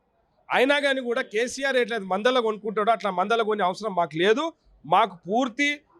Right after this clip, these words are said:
బహుమతి, ప-, మాకు అరవై ఐదు సీట్లు ఏదైతే ప్రజలు ఇచ్చిండ్రో మాకు అవి చాలు, దాంతో మేము ప్రభుత్వం వెళ్తాము. ప్రభుత్వానికి ఈ ఐదు సంవత్సరాలలో మేము ఇచ్చిన ప్రతి ఒక్క హామీలో కూడా నెరవేరుస్తాం.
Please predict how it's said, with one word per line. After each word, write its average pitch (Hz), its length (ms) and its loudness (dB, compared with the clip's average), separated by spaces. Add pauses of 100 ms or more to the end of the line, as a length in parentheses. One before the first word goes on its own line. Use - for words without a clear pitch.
(440)
బహుమతి, 262 520 2
ప-, 196 440 -6
మాకు 208 140 2
అరవై 208 220 2
ఐదు 240 100 -2
సీట్లు 233 360 -2
ఏదైతే 208 300 -2
ప్రజలు 180 360 -2
ఇచ్చిండ్రో 233 480 -2 (340)
మాకు 190 220 2
అవి 196 140 2
చాలు, 202 440 2
దాంతో 185 340 -4
మేము 214 260 -10
ప్రభుత్వం 175 420 -4
వెళ్తాము. 226 520 0 (480)
ప్రభుత్వానికి 247 680 6
ఈ 208 240 2
ఐదు 202 220 2
సంవత్సరాలలో 220 960 2 (320)
మేము 220 340 2
ఇచ్చిన 247 280 -6
ప్రతి 202 380 -4
ఒక్క 233 160 0
హామీలో 240 540 2
కూడా 233 160 -4
నెరవేరుస్తాం. 185 580 -8